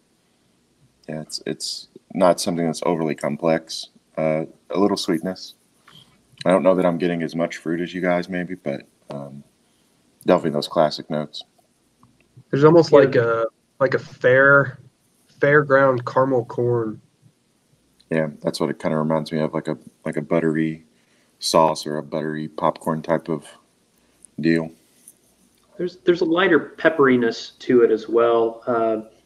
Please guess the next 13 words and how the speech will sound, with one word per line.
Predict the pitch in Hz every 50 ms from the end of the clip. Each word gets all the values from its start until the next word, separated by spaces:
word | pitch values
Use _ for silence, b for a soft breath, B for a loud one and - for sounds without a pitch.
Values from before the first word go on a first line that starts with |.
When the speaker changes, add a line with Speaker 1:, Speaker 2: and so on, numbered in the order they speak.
| _ -
Speaker 3:
not | 143 147 147 143 135
as | 120 -
robust | 135 123 123 120 123 120 123 117 - -
as, | 117 110 - - - - -
as | 123 113 110 -
many | 127 127 123 123 120
of | 120 113
the, | 117 110 107 - - _ _ -
the, | 127 117 - - _ -
the | -
turkey | - - 131 127 127 127 -
products, | - - 117 117 117 113 107 -
but, | - - 113 - -